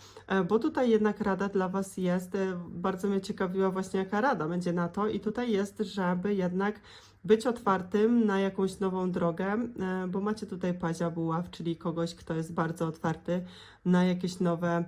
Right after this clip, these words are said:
e, nowe ścieżki. No i jest karta świata, więc, e, jakby jakaś nowa droga może być dla was, która będzie waszym spełnieniem, może przynieść wam spełnienie. E, ale tutaj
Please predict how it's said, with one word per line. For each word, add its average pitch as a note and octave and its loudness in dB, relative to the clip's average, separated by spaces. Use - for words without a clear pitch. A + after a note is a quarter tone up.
e, E3+ 2
nowe F#3+ 2
ścieżki. F#3+ -2
No G3+ 2
i F#3+ 6
jest G3 0
karta F#3+ -2
świata, A#3 0
więc, E3+ -2
e, E3+ 2
jakby F3 0
jakaś F3+ 0
nowa A3 2
droga G3+ 0
może F3+ 0
być F3 -4
dla E3+ 0
was, F3 -4
która E3+ -2
będzie F3+ -2
waszym F#3+ -2
spełnieniem, F3+ 2
może F3 -2
przynieść E3 -2
wam E3 0
spełnienie. F3 0
E, - -2
ale A#3+ 2
tutaj G4 4